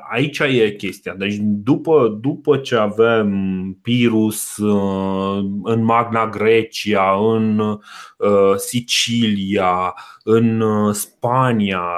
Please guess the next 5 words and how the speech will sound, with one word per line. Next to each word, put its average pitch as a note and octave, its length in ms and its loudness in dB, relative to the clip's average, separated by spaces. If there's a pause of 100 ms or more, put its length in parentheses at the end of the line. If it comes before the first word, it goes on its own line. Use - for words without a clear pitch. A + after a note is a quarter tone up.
(200)
apoi A2 360 0
în, G#2+ 260 0
uh, G2 560 -2
peninsula G2+ 1160 -2
gre-, G#2 340 -2